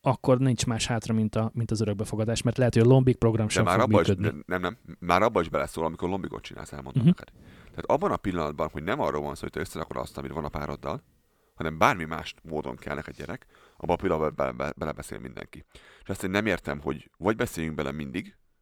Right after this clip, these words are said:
Speaker 2: vagy ne beszéljünk bele soha. Mondok példát. Hogyha
Speaker 1: Igen, ezért is jött elő elém, a, elém ez a kérdés, bár én a Lombikot azt, elnézést kérek mindenkitől, aki érintett, egy, egy picit elfelejtettem,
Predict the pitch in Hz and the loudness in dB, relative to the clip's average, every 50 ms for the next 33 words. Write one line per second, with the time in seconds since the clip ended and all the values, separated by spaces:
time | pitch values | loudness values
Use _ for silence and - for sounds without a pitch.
0 | _ _ _ _ _ _ _ - - 90 85 85 - - - - 57 - - 50 | _ _ _ _ _ _ _ -4 -4 -2 -2 -2 -6 -8 -12 -14 -16 -14 -14 -14
1 | 50 - - 50 - - _ _ _ _ _ _ _ _ - _ - - - - | -14 -16 -18 -18 -20 -20 _ _ _ _ _ _ _ _ -20 _ -20 -20 -20 -20
2 | - - - 101 110 101 90 - - 78 76 - - - - _ _ _ _ _ | -10 -4 0 2 2 2 2 2 2 2 2 0 -4 -10 -12 _ _ _ _ _
3 | _ _ _ _ - - 110 139 - - - - 73 71 - 156 143 143 165 170 | _ _ _ _ 0 4 4 4 4 2 0 2 4 4 6 6 6 6 6 8
4 | 156 165 147 139 - 160 143 - - 143 143 139 131 131 131 131 135 139 147 131 | 8 10 8 10 10 8 8 8 8 8 10 10 8 8 6 2 0 -2 0 2
5 | 131 131 131 - - 151 139 139 131 127 123 135 - - 131 127 117 123 127 123 | 2 2 2 2 0 2 4 4 4 4 4 2 2 2 2 2 4 4 2 2
6 | - - 131 135 131 131 127 131 135 143 143 135 123 120 - 113 - 123 - - | 2 2 4 4 4 6 6 6 8 8 8 6 4 2 0 0 -2 -2 -2 -4
7 | - - - _ _ _ _ - 127 120 117 117 113 113 117 - - 127 110 110 | -8 -14 -20 _ _ _ _ -10 -6 -4 -2 0 0 0 -2 -2 -4 -4 -4 -4
8 | - 123 120 113 110 107 - - - 110 107 - - 117 113 110 110 107 - 113 | -2 -2 0 0 -2 -4 -4 -2 -2 -2 -2 -2 -4 -2 -2 -2 -2 -2 -2 -4
9 | - 120 107 - _ _ - - 123 - - 127 - - - 107 104 - - 113 | -2 -4 -6 -8 _ _ -6 -6 0 2 2 2 2 0 -4 -4 -4 -2 -2 -2
10 | 113 107 - 113 _ - - 135 | -2 -2 -4 -8 _ -2 0 0